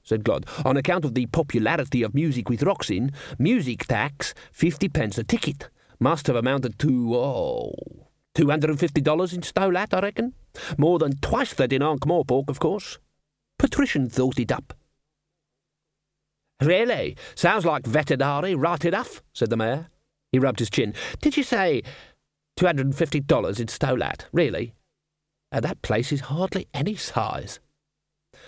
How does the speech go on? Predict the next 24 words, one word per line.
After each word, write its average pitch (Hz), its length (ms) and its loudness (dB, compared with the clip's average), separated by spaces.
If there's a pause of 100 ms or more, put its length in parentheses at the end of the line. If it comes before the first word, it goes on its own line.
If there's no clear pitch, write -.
A 123 60 6
watchman 151 400 2
with 147 120 2
a 151 60 0
feather 143 320 0
in 104 80 0
his 110 120 -2
helmet 110 280 0
saluted 139 420 0
nervously. 98 520 -2 (560)
"Excuse 151 340 2
me, 147 120 2
your 135 180 2
worship, 135 420 0 (160)
but 131 220 4
the 135 260 2 (120)
note 175 300 2
from 135 220 0
Stolat 131 600 0 (200)
did 165 380 4
say—" 107 560 0 (500)
"Just 240 220 2
a 226 40 6
minute," 131 480 -2